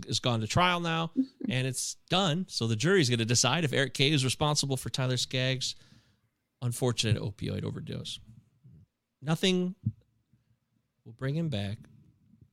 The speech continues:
Speaker 1: But if the justice brings peace and comfort to the family of the one who lost,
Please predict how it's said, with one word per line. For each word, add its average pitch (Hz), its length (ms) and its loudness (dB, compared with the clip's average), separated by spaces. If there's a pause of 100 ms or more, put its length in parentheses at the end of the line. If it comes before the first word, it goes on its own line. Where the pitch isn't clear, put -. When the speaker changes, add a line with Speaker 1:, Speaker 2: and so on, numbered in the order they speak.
(280)
Speaker 1:
But 180 160 -8
if 160 120 -6
the 151 80 -2
justice 160 440 2
brings 151 560 2 (800)
peace 233 300 10
and 180 120 2
comfort 196 380 4
to 170 80 6
the 147 80 6
family 160 460 6
of 139 180 4
the 127 60 0
one 135 240 2
who 131 140 4
lost, 131 680 2